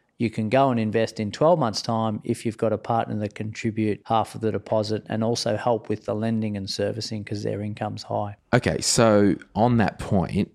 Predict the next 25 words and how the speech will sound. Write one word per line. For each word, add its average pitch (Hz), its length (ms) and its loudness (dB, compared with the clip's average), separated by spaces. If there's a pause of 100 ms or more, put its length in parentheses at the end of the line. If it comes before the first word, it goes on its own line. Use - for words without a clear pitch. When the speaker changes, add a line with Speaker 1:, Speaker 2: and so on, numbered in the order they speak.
(120)
Speaker 2:
I 117 100 4
might 110 180 4
have 98 140 0
a 87 60 2
friend, 80 600 -2
I 92 80 0
might 85 240 0
have, 87 380 -2
or 82 160 2
a 90 60 -2
third - 460 2
party 85 420 -2
that 76 360 -4 (460)
we've 90 180 2
got - 180 2
the 87 60 0
same 87 580 2 (300)
goals. 95 580 0
Speaker 1:
Yeah. 107 200 0 (140)
Speaker 2:
The - 60 -2
goal's 110 420 4
there, 113 360 2 (640)
the 98 80 2
money's 87 420 2
there, 104 340 0